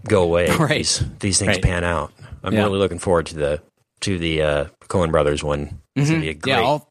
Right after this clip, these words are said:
Speaker 2: all
Speaker 1: great
Speaker 2: three of those
Speaker 1: Friday
Speaker 2: look
Speaker 1: night
Speaker 2: awesome.
Speaker 1: at, at home watching a new
Speaker 2: <laughs>
Speaker 1: movie.
Speaker 2: Yeah. Yeah.
Speaker 1: Can't
Speaker 2: And we
Speaker 1: wait.
Speaker 2: don't,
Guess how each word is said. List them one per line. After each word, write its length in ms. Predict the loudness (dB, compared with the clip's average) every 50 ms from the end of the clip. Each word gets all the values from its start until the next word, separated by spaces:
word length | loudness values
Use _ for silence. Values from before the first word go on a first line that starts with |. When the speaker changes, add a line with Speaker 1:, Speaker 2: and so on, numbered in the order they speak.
| -2
Speaker 2:
all 100 | -2 0
Speaker 1:
great 140 | 2 2 2 2
Speaker 2:
three 80 | 2 2
of 40 | 2
those 80 | 2
Speaker 1:
Friday 220 | 2 2 2 2 4
Speaker 2:
look 60 | 2
Speaker 1:
night 260 | 2 2 2 0 0 0
Speaker 2:
awesome. 240 | -2 -2 -2 -4
Speaker 1:
at, 100 | -4 -2
at 60 | -2 0
home 280 | 2 2 2 2 2 2
watching 280 | 0 0 -2 -2 -4
a 100 | -4 -4
new 140 | 0 0 0
Speaker 2:
<laughs> 40 | 2 2 0
Speaker 1:
movie. 320 | 0 0 -2 -2 -2 -4 -6 -2
Speaker 2:
Yeah. 160 | 0 0 0 -2 _ -20 -20 -20 -20 -20 -12 -4 -2
Yeah. 160 | 0 0 0
Speaker 1:
Can't 40 | -2
Speaker 2:
And 140 | 0 2
we 100 | 2 2
Speaker 1:
wait. 80 | 2 2
Speaker 2:
don't, 220 | 2 0 0 -2